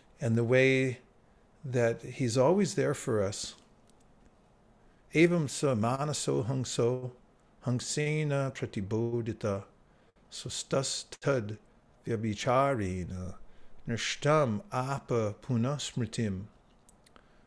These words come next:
In this way, both swans live together in the heart.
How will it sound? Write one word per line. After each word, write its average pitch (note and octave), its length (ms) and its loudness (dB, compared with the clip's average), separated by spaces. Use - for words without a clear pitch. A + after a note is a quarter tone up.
In C3+ 140 2
this F#3 260 4
way, C3+ 300 6
both D3 360 4
swans D3 680 0
live D3 240 0
together C3+ 420 2
in A#2 80 0
the A2+ 60 -4
heart. G2+ 320 -4